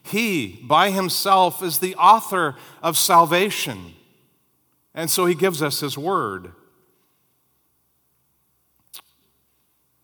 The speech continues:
This violence, where did it all begin? This promise,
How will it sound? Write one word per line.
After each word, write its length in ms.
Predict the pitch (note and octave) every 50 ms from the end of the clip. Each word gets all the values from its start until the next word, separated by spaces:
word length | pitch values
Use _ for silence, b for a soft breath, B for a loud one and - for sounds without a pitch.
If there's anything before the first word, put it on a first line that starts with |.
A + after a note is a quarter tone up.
| _ - - - - - B2+ C3+
This 200 | C#3+ D3+ C3+ B2
violence, 480 | C3 D3 D#3+ F3 D#3 B2 G#2+ - -
where 120 | C3+ C#3 D3
did 140 | D3 C#3 C3
it 120 | C3 B2
all 320 | B2+ C#3 C#3 C3+ B2+ A#2 G#2+
begin? 560 | A2 A2 A2 B2+ B2 A2+ C3+ D#3 D3 B2 A2+
This 140 | B2 A#2 -
promise, 680 | - - E3+ E3 F3 E3 C3+ A2 G#2+ - - -